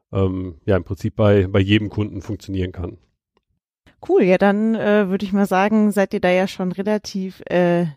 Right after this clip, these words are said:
Speaker 2: nah dran am Kunden und könnt da auch echt schon jetzt irgendwie konkreten Nutzen schaffen. Was ist denn euer Plan für die Zukunft? Also soll's da noch weitergehen? Gibt's noch langfristige Ziele, die ihr mit Beyond Insurance umsetzen wollt?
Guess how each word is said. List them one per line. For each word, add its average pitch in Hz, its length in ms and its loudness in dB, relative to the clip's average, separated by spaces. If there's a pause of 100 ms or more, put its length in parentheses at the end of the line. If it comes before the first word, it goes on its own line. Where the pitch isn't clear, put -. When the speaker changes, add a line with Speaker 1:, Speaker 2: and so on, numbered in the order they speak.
Speaker 2:
nah 185 320 0
dran 202 360 0
am 220 220 0
Kunden 247 460 2
und 180 180 -2
könnt 202 240 -2
da 190 120 2
auch - 140 0
echt - 300 -4
schon 190 140 -2
jetzt 175 260 -2
irgendwie 185 240 -4
konkreten 185 720 -2 (320)
Nutzen 185 400 2
schaffen. 185 500 0 (720)
Was 196 320 -2
ist 294 200 -6
denn 233 520 4
euer 196 240 2
Plan 202 420 2
für - 140 -6
die 180 160 -8
Zukunft? 156 800 -4
Also 170 220 -2
soll's 185 260 -2
da 165 80 -2
noch 165 200 -2
weitergehen? 208 540 2
Gibt's - 280 -6
noch 180 120 0
langfristige 180 800 0
Ziele, 196 320 -2
die 151 160 -4
ihr 147 140 0
mit 160 180 -6
Beyond 156 360 -2
Insurance 160 480 -4
umsetzen 151 580 -4
wollt? - 360 -10